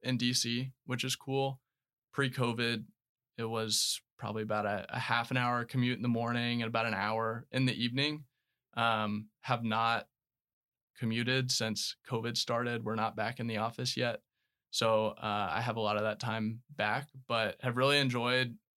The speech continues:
going to D C. I didn't know D C well at all before I moved there, and I, I didn't really know people that lived there either, but it's just been a huge blessing to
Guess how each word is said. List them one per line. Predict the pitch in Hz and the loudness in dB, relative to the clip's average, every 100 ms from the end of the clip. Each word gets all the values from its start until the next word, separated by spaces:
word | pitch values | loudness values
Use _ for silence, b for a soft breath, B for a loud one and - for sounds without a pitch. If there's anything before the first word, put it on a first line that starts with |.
| - | -2
going | 139 156 | 2 4
to | 147 | 2
D | 135 139 | 2 2
C. | 135 135 131 131 131 _ _ _ _ _ - | 2 2 2 0 -2 _ _ _ _ _ -4
I | 117 | 2
didn't | 123 131 98 | 4 4 2
know | 117 117 | 0 0
D | 120 117 | 2 2
C | - 117 | 2 0
well | 110 107 110 110 123 - | 0 0 2 0 -4 -4
at | 110 | -2
all | 101 101 113 131 131 | 0 0 -2 -4 -8
before | - - 117 | -10 -4 -2
I | 107 | 0
moved | 104 107 | 0 -2
there, | 113 123 131 | 0 2 2
and | 113 | 2
I, | 104 92 - _ - | -2 -6 -14 _ -8
I | 110 | -2
didn't | 113 113 | -2 -2
really | 95 120 120 | -2 -2 0
know | 107 104 107 107 110 _ _ _ - | -2 -2 -2 -4 -6 _ _ _ -6
people | 123 117 131 | -4 0 0
that | 135 - | 0 -2
lived | 120 | -2
there | 127 120 | 0 -2
either, | 107 113 127 | -2 -2 0
but | 139 113 104 82 | 0 0 -2 -4
it's | - - | -8 -2
just | - 110 | -2 -2
been | 113 | -4
a | 110 | -4
huge | 110 110 - | -4 -6 -4
blessing | 104 - 113 110 107 | -2 0 -2 -4 -6
to | 107 104 104 | -6 -6 -8